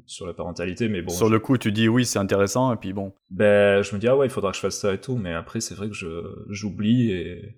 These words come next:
Speaker 1: je sais pas si j'ai appliqué les trucs.
Speaker 2: Donc, c'est vrai que j'ai plutôt arrêté de le lire pour l'instant. Euh, je le lirai vraiment, euh, quand les, les paragraphes seront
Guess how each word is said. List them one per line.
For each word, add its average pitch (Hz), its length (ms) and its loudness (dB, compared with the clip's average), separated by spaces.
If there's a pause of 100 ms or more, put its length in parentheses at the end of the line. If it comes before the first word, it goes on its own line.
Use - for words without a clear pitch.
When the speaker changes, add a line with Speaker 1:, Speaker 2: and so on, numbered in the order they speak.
(100)
Speaker 1:
je 95 120 -12
sais - 140 -12
pas 101 140 -4
si - 120 -8
j'ai 90 100 -8
appliqué - 300 -10
les 95 80 -4
trucs. - 300 -16 (360)
Speaker 2:
Donc, 127 200 2
c'est - 140 -2
vrai 139 180 2
que 139 120 -2
j'ai 110 160 2
plutôt 127 340 2
arrêté 123 260 0
de 117 100 0
le 110 140 2
lire 113 340 2
pour 113 140 2
l'instant. 120 500 -2 (260)
Euh, 107 240 6
je 104 140 2
le 107 100 2
lirai 110 420 4
vraiment, 101 540 0
euh, 95 80 0
quand 98 160 -6
les, 95 340 -4
les 98 200 -6
paragraphes 98 440 -2
seront 98 320 -4